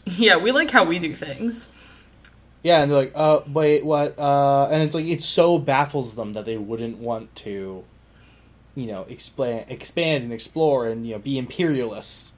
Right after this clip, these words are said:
Speaker 1: Yeah.
Speaker 2: So that's
Speaker 1: Totally.
Speaker 2: an excellent argument. I think you're right. That's probably why he chose them. And that's an interesting thought and the issues that that brings up with the,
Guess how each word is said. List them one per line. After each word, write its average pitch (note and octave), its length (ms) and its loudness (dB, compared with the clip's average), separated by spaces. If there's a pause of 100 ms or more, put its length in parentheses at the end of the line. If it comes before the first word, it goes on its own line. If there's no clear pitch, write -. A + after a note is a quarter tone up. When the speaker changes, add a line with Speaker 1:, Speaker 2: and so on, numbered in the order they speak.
(580)
Speaker 1:
Yeah. F#3 380 4 (720)
Speaker 2:
So C#3 240 0
that's F#3 160 8
Speaker 1:
Totally. G3+ 220 4
Speaker 2:
an D#3+ 60 -2
excellent B2 480 -8
argument. B2 380 -4
I A2+ 80 -4
think - 260 -8
you're A#2+ 120 -6
right. A#2+ 240 -4 (640)
That's C3 180 -6
probably A#2+ 260 -4
why A2+ 120 -6
he A2 100 -12
chose B2+ 240 -6
them. F#2+ 180 -12 (160)
And A2 140 -12
that's - 640 -8 (680)
an G#2+ 180 -16
interesting A#2+ 560 -12
thought A2+ 380 -6 (120)
and G#2+ 320 -14 (140)
the A2+ 160 -12
issues A2+ 240 -12
that G#2+ 160 -10
that G#2+ 160 -10
brings A2 200 -12
up A2 160 -10
with G#2+ 180 -14
the, G2 320 -14